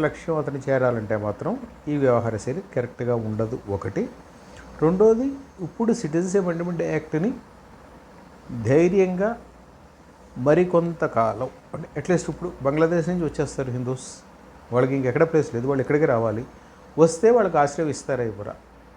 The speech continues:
ఈ అమెండ్మెంట్ యాక్ట్ ప్రకారం అయితే రెండు వేల పద్నాలుగు తర్వాత వచ్చే వాళ్ళకి ఎవరికి రాదు. ఇప్పుడు వాళ్ళు ఎక్కడికి వెళ్ళాలి? ఈ క్వశ్చన్కి హిందువులను భుజాన్ని వేసుకున్న భారతీయ జనతా పార్టీ ఇప్పుడు సమాధానం చెప్పాల్సి వస్తుంది. ఎందుకంటే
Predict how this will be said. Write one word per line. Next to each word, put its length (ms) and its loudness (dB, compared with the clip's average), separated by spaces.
ఈ 100 0
అమెండ్మెంట్ 360 0
యాక్ట్ 260 0
ప్రకారం 420 4
అయితే 180 2
రెండు 140 2
వేల 160 4
పద్నాలుగు 340 -2
తర్వాత 240 2
వచ్చే 160 -8
వాళ్ళకి 220 0
ఎవరికి 260 -2
రాదు. 180 -2
ఇప్పుడు 220 4
వాళ్ళు 180 8
ఎక్కడికి 240 0
వెళ్ళాలి? 260 -6
ఈ 40 8
క్వశ్చన్కి 640 2
హిందువులను 640 4
భుజాన్ని 420 0
వేసుకున్న 340 -6
భారతీయ 380 6
జనతా 240 -2
పార్టీ 160 -6
ఇప్పుడు 180 -4
సమాధానం 380 -2
చెప్పాల్సి 320 -4
వస్తుంది. 260 -14
ఎందుకంటే 320 0